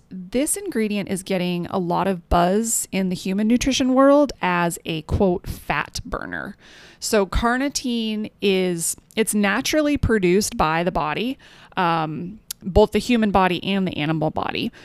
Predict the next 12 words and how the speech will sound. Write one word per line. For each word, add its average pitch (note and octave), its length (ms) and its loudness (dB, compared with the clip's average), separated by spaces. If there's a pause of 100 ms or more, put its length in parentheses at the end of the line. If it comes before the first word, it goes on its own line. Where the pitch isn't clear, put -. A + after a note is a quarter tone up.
(140)
which G#3+ 280 0
means G#3+ 540 0
that F3 480 2
it's - 160 -4
going G#3 340 2
to F#3+ 640 4
be F3 720 -2
in F3+ 120 -2
high A3+ 760 0 (120)
levels F#3 460 2
of F#3 80 -2
concentration D#3+ 920 -4